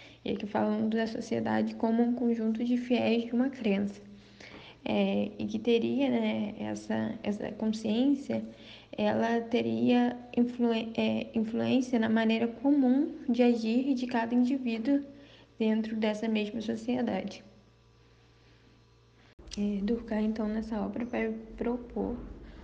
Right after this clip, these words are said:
a oposição do sagrado e do profano, né, para o compreendimento e aproximação das manifestações e das expressões, tanto na política quanto na religião.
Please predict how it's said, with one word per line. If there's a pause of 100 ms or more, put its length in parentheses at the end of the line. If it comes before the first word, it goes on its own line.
(200)
a
oposição
do
sagrado
e
do
profano,
né,
para
o
compreendimento
e
aproximação
das
manifestações
e
das
expressões,
tanto
na
política (640)
quanto
na
religião.